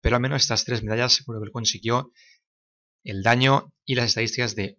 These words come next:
ocho, nueve, yo creo que entre dos y cinco. Y bueno chicos, este ha sido el vídeo de hoy, el vídeo de los suscriptores. Espero que os haya gustado mucho la partida de Mi-, Minecraft, que se merece un aplauso por lo bien que lo hizo a pesar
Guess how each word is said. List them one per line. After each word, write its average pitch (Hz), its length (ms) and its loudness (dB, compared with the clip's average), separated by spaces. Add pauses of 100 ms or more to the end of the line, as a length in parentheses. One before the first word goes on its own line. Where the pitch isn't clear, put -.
ocho, 127 300 0
nueve, 127 540 0
yo 107 220 -6
creo 113 240 0
que 113 180 0
entre 98 240 -6
dos 95 160 -6
y 92 60 -12
cinco. 147 520 -6 (880)
Y 139 120 4
bueno 139 140 6
chicos, 104 600 0
este - 280 0
ha - 20 4
sido 120 220 2
el 110 60 0
vídeo 113 200 0
de 110 140 2
hoy, 160 500 0
el 110 120 -8
vídeo 107 140 -4
de 104 40 -4
los 101 100 -6
suscriptores. 131 640 -4
Espero 113 280 -4
que 107 40 -6
os 101 120 -6
haya 110 60 0
gustado 107 320 -2
mucho 123 320 -4
la 117 120 0
partida 101 300 -2
de 110 120 0
Mi-, 98 240 -2
Minecraft, 135 680 2
que 110 120 -8
se 101 140 -6
merece 98 420 -6
un 95 180 -8
aplauso 107 420 2
por 98 200 -10 (440)
lo 104 80 -4
bien 123 180 2
que 123 100 2
lo 113 80 4
hizo 117 200 -2
a 107 60 -2
pesar 107 500 2